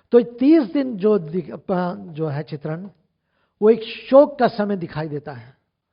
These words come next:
और ऐसे में, में क्या लिखा हुआ है, सन्नाटा छाया रहा, सन्नाटा छाया रहा। स्वर्ग में आधे घंटे तक सन्नाटा छाया रहा। तब उसके बाद,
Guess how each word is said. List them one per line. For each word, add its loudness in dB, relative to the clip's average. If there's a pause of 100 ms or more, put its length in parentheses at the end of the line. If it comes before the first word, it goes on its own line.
(320)
और 4
ऐसे 2
में, -6
में -10
क्या -8
लिखा -8
हुआ -8
है, -12 (280)
सन्नाटा -8
छाया -8
रहा, -12 (1080)
सन्नाटा -8
छाया -16
रहा। -20 (440)
स्वर्ग -4
में -6
आधे -4
घंटे -10
तक -10
सन्नाटा -10
छाया -14
रहा। -20 (720)
तब -2
उसके -8
बाद, -12